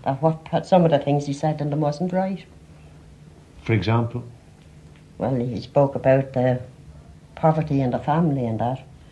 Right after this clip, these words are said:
Speaker 1: and about his own mother being evicted from her hou-, from her home. He did.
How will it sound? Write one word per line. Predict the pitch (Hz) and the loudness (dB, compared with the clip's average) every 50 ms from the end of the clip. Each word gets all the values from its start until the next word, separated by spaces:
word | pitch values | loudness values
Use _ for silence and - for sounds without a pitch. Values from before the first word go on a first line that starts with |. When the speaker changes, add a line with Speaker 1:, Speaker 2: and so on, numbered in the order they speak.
| - - - - - - | -20 -20 -20 -20 -14 -8
Speaker 1:
and | - 123 135 | -4 -2 -2
about | 127 139 143 143 135 | 0 0 0 0 0
his | 131 120 - | -2 -2 0
own | 143 135 139 135 | 0 0 2 0
mother | 131 139 135 135 | 0 0 -2 -2
being | 123 139 135 135 | -4 -2 -2 -2
evicted | 127 120 165 160 - - - 156 - | -2 0 -2 -4 -4 -4 -8 -8 -6
from | - 151 139 139 | -4 -2 0 0
her | 135 131 139 | 0 0 0
hou-, | 143 170 175 170 160 - - - | 0 0 0 0 -2 -4 -8 -6
from | - 147 143 139 | -4 -2 0 2
her | 135 135 | 2 2
home. | 135 165 175 180 170 165 160 - - - - - - - - - - - - - - - - - - - - | 4 4 4 4 4 2 0 -2 -6 -16 -20 -20 -20 -20 -20 -20 -20 -20 -20 -20 -20 -20 -20 -20 -20 -20 -12
He | - 113 120 | -10 -8 -8
did. | - 120 117 123 120 117 | -6 -4 -6 -6 -6 -10